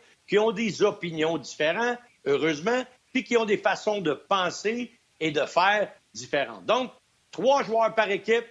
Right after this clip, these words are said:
les boys, dans chacune des équipes, tu m'en choisis trois. Je vais y aller rapidement avec les miens. Là, on va donner les équipes, et là, tu vas pouvoir, après ça, choisir laquelle tu prendras en premier, deuxième, troisième, quatrième, cinquième,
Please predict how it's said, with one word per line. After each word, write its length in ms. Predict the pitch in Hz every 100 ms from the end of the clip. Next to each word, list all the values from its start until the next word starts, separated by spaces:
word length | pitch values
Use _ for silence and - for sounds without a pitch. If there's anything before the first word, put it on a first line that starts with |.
| - 160
les 100 | 170
boys, 220 | 196 226 226 - _ _ _ _ -
dans 220 | 151 175 -
chacune 420 | - 220 233 247
des 160 | 214 175
équipes, 260 | 175 220
tu 120 | 220 160
m'en 140 | 170
choisis 360 | - 180 139 -
trois. 360 | 143 214 240 - - -
Je 120 | 143
vais 140 | 233
y 40 | 202
aller 160 | 220
rapidement 500 | 196 170 165 160 208 214 -
avec 440 | 151 160 202 202 - _ 131
les 220 | 160 156
miens. 280 | 156 156 131 - _
Là, 220 | 170 233 -
on 120 | 147
va 180 | 147 143
donner 800 | - 101 196 233 262 254 202 - _ 104
les 420 | 139 151 - _ 95
équipes, 400 | 151 - 196 220 - _ _ _
et 80 | 135
là, 160 | 156 202
tu 140 | -
vas 140 | 147 156
pouvoir, 360 | 127 165 180 180
après 320 | 190 214 190 180
ça, 340 | - 196 190 - _
choisir 680 | - - 208 220 190 202 143 123
laquelle 360 | 131 240 247
tu 80 | 165
prendras 360 | 202 202 196 202
en 20 |
premier, 500 | 160 175 175 190 - - -
deuxième, 480 | 175 151 175 180 -
troisième, 460 | 160 170 156 175
quatrième, 380 | 156 139 160 165
cinquième, 420 | 143 143 156 156